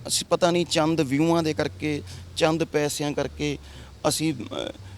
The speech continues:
ਇੱਕ ਵੀਡੀਓ ਵਾਇਰਲ ਹੋ ਰਹੀ ਹੈ, ਉਹ ਵੀਡੀਓ ਰਾਜਵੀਰੇ ਵੀਰੇ ਦੀ ਹੈ ਹੀ ਨਹੀਂ। ਉਹ ਡਾਕਟਰ ਦੇਖ ਰਹੇ ਆ, ਉਹ ਬਿਲਕੁਲ ਉਹ ਰਾਜਵੀਰ ਦੀ ਵੀਡੀਓ ਹੀ ਨਹੀਂ। ਕੋਈ ਫੋਟੋ ਪਾ ਰਿਹਾ ਹੈ, ਉਹ ਬ-, ਬਹੁਤ ਜ਼ਿਆਦਾ ਬਲੀਡਿੰਗ ਹੋ ਰਹੀ ਹੈ, ਇੰਜਰੀ, ਉਹ ਵੀ ਰਾਜਵੀਰ ਦੀ ਫੋਟੋ ਨਹੀਂ ਹੈਗੀ।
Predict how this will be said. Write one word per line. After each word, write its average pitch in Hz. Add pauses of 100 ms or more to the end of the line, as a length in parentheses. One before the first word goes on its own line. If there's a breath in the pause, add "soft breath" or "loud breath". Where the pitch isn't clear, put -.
(120)
ਇੱਕ 165
ਵੀਡੀਓ 170
ਵਾਇਰਲ 165
ਹੋ 160
ਰਹੀ 165
ਹੈ, 185
ਉਹ 208
ਵੀਡੀਓ 202
ਰਾਜਵੀਰੇ 180
ਵੀਰੇ 175
ਦੀ 170
ਹੈ 127
ਹੀ 151
ਨਹੀਂ। 123
ਉਹ 139
ਡਾਕਟਰ 143
ਦੇਖ 135
ਰਹੇ 139
ਆ, 135 (340 loud breath)
ਉਹ 208
ਬਿਲਕੁਲ 202
ਉਹ 190
ਰਾਜਵੀਰ 185
ਦੀ 247
ਵੀਡੀਓ 220
ਹੀ 247
ਨਹੀਂ। 175 (500 loud breath)
ਕੋਈ 202
ਫੋਟੋ 180
ਪਾ 175
ਰਿਹਾ 175
ਹੈ, 165
ਉਹ 165
ਬ-, 139
ਬਹੁਤ 147
ਜ਼ਿਆਦਾ 151
ਬਲੀਡਿੰਗ 147
ਹੋ 147
ਰਹੀ 147
ਹੈ, 143
ਇੰਜਰੀ, 143
ਉਹ 196
ਵੀ 247
ਰਾਜਵੀਰ 170
ਦੀ 160
ਫੋਟੋ 143
ਨਹੀਂ 139
ਹੈਗੀ। 123